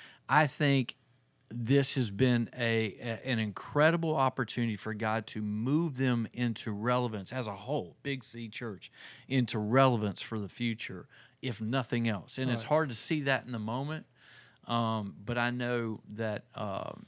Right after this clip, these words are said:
Speaker 1: you know, just looking at the nature of change and it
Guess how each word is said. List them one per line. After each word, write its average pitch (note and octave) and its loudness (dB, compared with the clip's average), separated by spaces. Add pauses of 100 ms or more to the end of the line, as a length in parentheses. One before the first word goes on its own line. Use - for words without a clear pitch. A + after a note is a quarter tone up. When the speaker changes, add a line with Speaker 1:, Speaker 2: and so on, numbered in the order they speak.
(120)
Speaker 1:
you A2 -2
know, G2 0
just A2 -4
looking B2 -2
at A#2 -2
the A2+ -6
nature A2+ 0
of G2+ -4
change A2 -2
and A2 -2 (380)
it B2 0